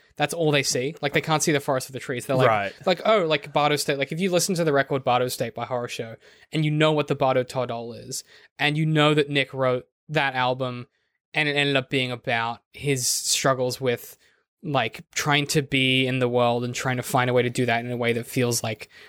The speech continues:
Speaker 1: organic and a way that feels like you can be happy or, like, be, exist without being miserable.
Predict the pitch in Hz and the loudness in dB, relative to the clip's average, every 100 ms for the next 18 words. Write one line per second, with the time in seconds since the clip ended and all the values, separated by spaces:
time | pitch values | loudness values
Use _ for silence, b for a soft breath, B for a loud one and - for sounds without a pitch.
0 | B 143 139 123 120 131 120 120 120 123 | B 0 2 0 0 -2 -4 -4 0 2
1 | 120 - 135 120 110 127 127 123 135 120 | 2 0 0 0 0 -2 -2 0 -2 -2
2 | 123 117 117 110 - 127 113 110 110 110 | -2 -2 -4 -8 -4 -2 0 -2 -6 -8
3 | 113 b b - 156 139 - - - - | -12 b b -6 -2 0 0 0 -2 -6
4 | - b b 139 139 135 139 127 135 127 | -14 b b -2 -2 0 0 0 -2 -4
5 | 117 110 | -6 -12